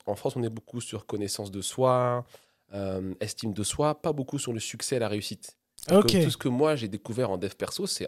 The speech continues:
Speaker 1: entrepreneuriat, business, réussite, éducation financière et tout. Et ça, en tout cas, à l'époque, il n'y avait pas grand-chose, quoi. Donc, et jusqu'à maintenant, il n'y a pas encore assez, je trouve, quoi.
Speaker 2: Et
Speaker 1: Voilà.
Speaker 2: qu'est-ce qui t'a, euh,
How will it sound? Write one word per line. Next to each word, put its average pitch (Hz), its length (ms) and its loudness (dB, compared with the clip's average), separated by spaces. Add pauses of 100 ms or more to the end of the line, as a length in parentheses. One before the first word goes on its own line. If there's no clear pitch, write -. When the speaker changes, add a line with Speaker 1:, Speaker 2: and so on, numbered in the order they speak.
Speaker 1:
entrepreneuriat, 101 800 -2
business, 101 580 0
réussite, 95 640 -6 (320)
éducation 104 340 -2
financière 95 460 0
et 92 80 -2
tout. 185 160 -6 (480)
Et 95 100 -6
ça, 147 200 8
en - 20 8
tout 120 100 -6
cas, 120 160 6
à 98 40 6
l'époque, 98 500 2 (420)
il 90 60 -20
n'y 85 60 -6
avait 92 40 -8
pas 123 160 2
grand-chose, 110 380 0
quoi. - 280 -12
Donc, 92 320 -8
et 113 80 4
jusqu'à 127 320 6
maintenant, 117 380 8
il 139 60 8
n'y 120 40 6
a 107 100 8
pas - 120 6
encore 120 240 8
assez, 113 240 0
je - 80 -4
trouve, 92 220 -2
quoi. - 160 -4
Speaker 2:
Et 78 40 -2 (340)
Speaker 1:
Voilà. 170 100 6
Speaker 2:
qu'est-ce 226 200 8
qui 196 120 2
t'a, 175 320 8
euh, 113 120 -8